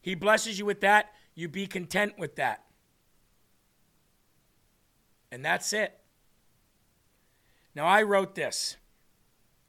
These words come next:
God tells us what to do with both wisdom and wealth. Wisdom and wealth are both a gift to us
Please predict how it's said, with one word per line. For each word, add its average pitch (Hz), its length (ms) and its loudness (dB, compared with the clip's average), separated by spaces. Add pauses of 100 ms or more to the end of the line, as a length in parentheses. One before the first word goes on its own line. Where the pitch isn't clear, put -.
(920)
God 185 320 2
tells 190 320 -2
us - 400 -8 (540)
what 190 240 -2
to 196 80 -6
do 175 200 -2
with 160 180 -6
both 170 220 -4
wisdom 190 560 -4 (600)
and 180 220 -2
wealth. 160 420 0 (1400)
Wisdom 214 360 -2
and 220 120 -2
wealth 202 320 2 (160)
are 175 380 4 (160)
both 196 640 2
a 180 100 0
gift 190 440 -4
to 214 200 -8
us - 480 -2